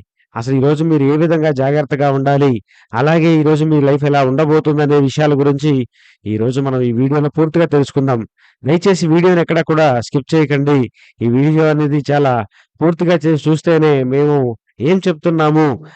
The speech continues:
అనే విషయాన్ని, దాని యొక్క సారాంశాన్ని పూర్తిగా మీరు అర్థం చేసుకోగలుగుతారు.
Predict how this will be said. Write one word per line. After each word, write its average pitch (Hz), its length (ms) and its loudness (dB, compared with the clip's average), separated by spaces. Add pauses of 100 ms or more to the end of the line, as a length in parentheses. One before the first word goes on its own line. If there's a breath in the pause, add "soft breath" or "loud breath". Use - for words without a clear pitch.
(140 loud breath)
అనే 143 180 0
విషయాన్ని, 165 580 0 (120)
దాని 135 260 -2
యొక్క 147 200 -2
సారాంశాన్ని 165 720 0
పూర్తిగా 156 440 0 (440 soft breath)
మీరు 139 160 2
అర్థం 135 260 -2
చేసుకోగలుగుతారు. 131 840 0